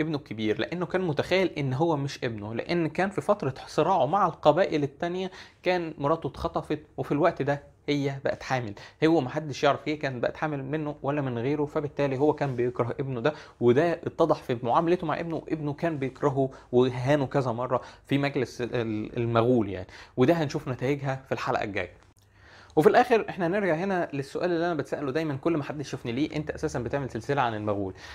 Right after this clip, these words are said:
اولا لكذا حاجه، العالم اللي انت شايفه بالشكل الحالي ده سبب من اسباب الغزو المغولي، الحرب السريعه وتكتيكاته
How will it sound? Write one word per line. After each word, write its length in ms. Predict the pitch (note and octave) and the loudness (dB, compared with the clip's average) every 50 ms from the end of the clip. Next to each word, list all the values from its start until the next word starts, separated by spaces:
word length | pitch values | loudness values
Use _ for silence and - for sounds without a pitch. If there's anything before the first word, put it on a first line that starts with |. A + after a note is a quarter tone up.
| - - - - | -20 -8 2 4
اولا 420 | B2 B2 C#3+ D#3+ E3 E3 E3 D#3 C#3+ - _ _ B2 | 6 6 6 4 2 0 -2 -6 -10 -16 _ _ -12
لكذا 280 | A#2+ - C#3+ B2+ B2 | -4 -2 0 0 -2
حاجه، 280 | A2+ - G2 F#2+ - - - - - A#2+ | -2 -4 -4 -6 -6 -8 -16 -12 -6 0
العالم 280 | A#2+ A#2+ D3 D3+ C#3+ | 2 4 4 4 4
اللي 100 | C3 C3 | 2 0
انت 120 | C#3+ C#3 C#3+ | -2 -2 0
شايفه 400 | D3+ D3+ D3 - C#3 A#2+ G#2 - - | 0 0 0 0 -2 -4 -4 -4 -4
بالشكل 420 | A2+ A#2 - - D3 - - C3 | -4 -4 -2 -2 -4 -6 -6 -8
الحالي 320 | A#2 - - D3 D#3 C#3 A#2+ | -6 -2 2 2 2 2 2
ده 240 | A#2+ C#3 D3 D3+ | 2 2 2 2
سبب 260 | D3 - E3+ D#3+ D3 C#3 | 2 0 0 0 0 -2
من 120 | A#2+ - | -4 -6
اسباب 420 | A#2+ A#2+ A2+ A2+ B2+ C3+ C3 C3 - _ _ _ - | -8 -8 -2 0 0 0 0 -2 -8 _ _ _ -4
الغزو 440 | A#2 G#2+ A2+ A#2 B2+ B2+ B2 B2 A#2+ | 2 4 6 6 6 4 4 2 -2
المغولي، 520 | A2+ A2+ G#2+ G#2 G#2+ G#2 G2+ G2 F#2 - - | -2 -2 -2 -2 -2 -2 -2 -4 -6 -8 -12
الحرب 340 | - - - D3 D3+ D3 C#3 | 0 2 4 4 4 2 -2
السريعه 480 | - - - A2 A#2 C3 C#3 C3+ B2+ | -4 -2 -4 -4 -2 0 2 2 0
وتكتيكاته 600 | A2 G#2+ - - - - A2+ - C3+ C3 - B2+ | 0 -4 -8 -12 -14 -12 -6 -6 -4 -4 -4 -8